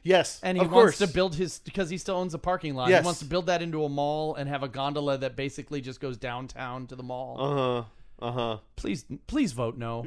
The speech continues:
Speaker 1: Please,
Speaker 2: If
Speaker 1: ju-
Speaker 2: it ever comes up, don't vote for it.
Speaker 1: If
Speaker 2: It's a
Speaker 1: he's
Speaker 2: bad idea.
Speaker 1: Everything he touches turns to poop.
Speaker 2: Yeah.
Speaker 1: And, like,
Speaker 2: And that
Speaker 1: what
Speaker 2: would be, like, I,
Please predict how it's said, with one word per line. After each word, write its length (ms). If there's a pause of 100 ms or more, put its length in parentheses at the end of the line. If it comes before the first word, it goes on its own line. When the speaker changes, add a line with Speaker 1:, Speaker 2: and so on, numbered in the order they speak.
(120)
Speaker 1:
Please, 560
Speaker 2:
If 140
Speaker 1:
ju- 40
Speaker 2:
it 80
ever 240
comes 280
up, 200
don't 240
vote 220
for 260
it. 60
Speaker 1:
If 100
Speaker 2:
It's 80
a 60
Speaker 1:
he's 100
Speaker 2:
bad 320
idea. 420
Speaker 1:
Everything 540
he 160
touches 400
turns 320
to 80
poop. 300 (140)
Speaker 2:
Yeah. 260
Speaker 1:
And, 280
like, 280
Speaker 2:
And 240
that 160
Speaker 1:
what 100
Speaker 2:
would 40
be, 340
like, 240 (600)
I, 300